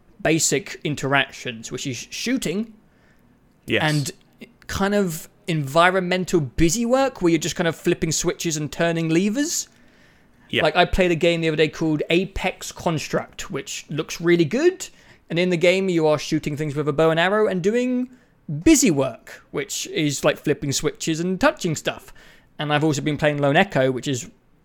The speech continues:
Speaker 1: really, really fun and some of the best space visuals, no, the best space visuals I've seen in V R. But a lot of it is robot maintenance work, where you're just kind of putting things in things and flipping switches.
Speaker 2: I have to say,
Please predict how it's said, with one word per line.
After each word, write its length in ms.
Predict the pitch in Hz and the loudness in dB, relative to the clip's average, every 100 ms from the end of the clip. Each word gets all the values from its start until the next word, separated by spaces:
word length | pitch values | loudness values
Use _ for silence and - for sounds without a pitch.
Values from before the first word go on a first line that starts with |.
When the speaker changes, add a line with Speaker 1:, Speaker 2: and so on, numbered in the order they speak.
| _ - | _ -12
Speaker 1:
really, 560 | 143 147 196 190 175 | -6 4 6 8 6
really 240 | 160 160 143 | 2 0 -2
fun 580 | - - 147 143 139 127 - - | -6 0 2 2 0 -2 -8 -18
and 100 | - | -6
some 140 | - 147 | -4 -2
of 80 | 135 | -2
the 80 | |
best 520 | 127 147 143 - - - | 0 2 2 0 -2 -2
space 360 | - - 160 180 | 0 2 0 0
visuals, 460 | 156 143 127 127 - | -2 -2 -4 -6 -4
no, 140 | 170 139 | 0 0
the 320 | 185 139 196 180 | -2 -4 -2 -2
best 240 | 135 - | -2 -2
space 240 | - 135 135 | -4 -4 -2
visuals 300 | 139 127 123 | -2 -2 -4
I've 140 | 123 | -6
seen 100 | 143 | -6
in 100 | 131 | -4
V 140 | 147 | -2
R. 260 | 131 117 151 - - - - | -2 -2 -4 -6 -20 -20 -10
But 80 | 160 | -2
a 40 | 170 | 2
lot 220 | 151 147 | 4 2
of 140 | 160 | 2
it 180 | 208 - - | 0 0 -2
is 240 | 160 139 | -2 0
robot 580 | 131 131 147 147 185 202 | 0 4 4 6 2 2
maintenance 600 | 202 277 392 196 151 135 | 4 4 4 2 0 0
work, 400 | 135 127 117 - | -2 -2 -6 -6
where 100 | 151 | -2
you're 120 | 151 | 0
just 260 | 139 160 - | 0 -2 -2
kind 140 | 160 156 | -2 -2
of 160 | 151 | -2
putting 300 | - - 156 | 0 0 0
things 420 | 147 - 156 160 156 | -2 -2 -2 -2 -2
in 140 | 165 | -2
things 420 | - 147 156 180 | -2 -2 -2 -4
and 140 | 175 139 | -4 -4
flipping 300 | 156 - 185 | -6 -4 -6
switches. 600 | - 339 - 139 110 - - - - - | -4 -6 -4 -4 -4 -12 -16 -20 -20 -10
Speaker 2:
I 60 | 127 | 0
have 160 | 151 | 2
to 80 | - | 2
say, 380 | - 127 143 190 | 2 4 6 4